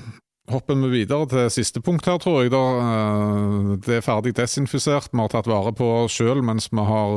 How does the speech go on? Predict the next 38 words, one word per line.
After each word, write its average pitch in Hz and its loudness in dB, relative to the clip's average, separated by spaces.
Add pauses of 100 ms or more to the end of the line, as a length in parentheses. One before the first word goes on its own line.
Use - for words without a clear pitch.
(120)
eh, 101 0 (120)
gjort - -4
det, 135 2
vi 117 0
har 107 0
fått 104 -4
lufta 107 -2
det 113 2
ut, 151 0
og, 113 -2 (120)
og 107 -2
så 120 0
er 104 2
det 110 -2
en 110 -2
periode 101 0
der 107 0
huset 104 -2
står 101 -2
og 95 0
venter 85 -4
på, 92 -2
på 104 -2
nye 92 0
kyllinger. 92 -2
Er 92 -2
der, 98 -4 (1600)
der 107 0
er 110 0
vel 120 0
litt - -4
å 117 2
hø-, 107 0
tenke 101 -4
på 135 0
hvis 107 -2
en 98 -2
skal 95 -2